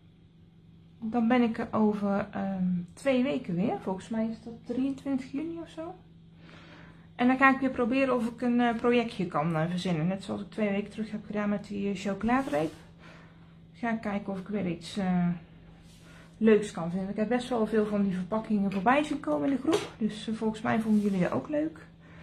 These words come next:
Dus dan ga ik kijken of ik weer iets leuks kan, eh, kan verzinnen voor jullie. Dus dan bedank ik jullie nu voor het, eh, kijken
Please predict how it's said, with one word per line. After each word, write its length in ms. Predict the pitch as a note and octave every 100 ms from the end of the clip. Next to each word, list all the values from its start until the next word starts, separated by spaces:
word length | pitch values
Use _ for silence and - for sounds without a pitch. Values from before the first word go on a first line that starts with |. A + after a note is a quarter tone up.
| - - - -
Dus 140 | A3
dan 120 | A#3
ga 120 | A3 A3
ik 100 | G#3+
kijken 320 | G#3 G#3 G3
of 80 | F#3
ik 120 | F3+
weer 180 | G#3 G3
iets 180 | F3
leuks 320 | F3+ F3+ F3+ -
kan, 320 | F3 F3 F3+
eh, 300 | F#3 F#3 F#3 F3+ - - - - - - - - -
kan 200 | A3 F#3+
verzinnen 360 | G3 G#3 F3+
voor 120 | F3
jullie. 380 | F#3+ F#3 F3 F3 - - - - - - - - - - - - -
Dus 100 | -
dan 140 | C4+ A#3
bedank 320 | A#3 C4+ B3+
ik 120 | -
jullie 240 | B3 A3+
nu 220 | A#3+ C#4+ C4
voor 200 | A3 G3
het, 240 | F#3+ -
eh, 100 | G3 F#3 -
kijken 540 | C#4+ F4+ G4 G#4 G#4